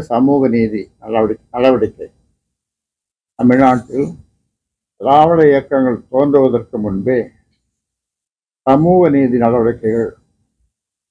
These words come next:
தொடங்கிவிட்டன. இன்னும் கேட்டால், திமுக சமூக நீதிக்கு செய்த நன்மைகளை விட கேடுகள் தான் அதிகம்.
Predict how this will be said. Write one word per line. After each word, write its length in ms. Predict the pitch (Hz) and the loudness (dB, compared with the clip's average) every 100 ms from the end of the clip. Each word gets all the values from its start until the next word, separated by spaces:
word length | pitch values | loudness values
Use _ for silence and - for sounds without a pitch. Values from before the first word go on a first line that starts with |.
| _ _ _ | _ _ _
தொடங்கிவிட்டன. 580 | 120 131 123 110 - 95 - _ _ _ _ _ _ _ _ _ _ _ _ - | 0 2 2 -2 -6 -14 -20 _ _ _ _ _ _ _ _ _ _ _ _ 0
இன்னும் 360 | 143 160 180 156 | 2 2 0 0
கேட்டால், 440 | 139 127 127 113 - _ _ - - _ _ _ _ _ - | 0 0 0 0 -4 _ _ -20 -20 _ _ _ _ _ -2
திமுக 440 | 175 185 170 170 156 147 - - _ _ _ _ _ _ _ | 0 0 -2 -4 -4 -4 -4 -12 _ _ _ _ _ _ _
சமூக 320 | 131 151 185 185 | -2 0 2 2
நீதிக்கு 560 | 156 151 135 135 - 127 120 - _ _ _ - | 2 2 0 -2 -4 -4 -2 -6 _ _ _ -4
செய்த 320 | 131 127 120 | 0 2 0
நன்மைகளை 560 | 113 120 135 131 120 107 | 0 2 2 2 2 0
விட 160 | 110 120 101 _ _ _ _ _ _ _ _ _ _ _ _ _ _ - | 0 -2 -4 _ _ _ _ _ _ _ _ _ _ _ _ _ _ 0
கேடுகள் 480 | 147 151 156 139 127 | 2 4 4 2 0
தான் 160 | 123 117 | -2 -4
அதிகம். 380 | 107 113 104 | -6 -8 -10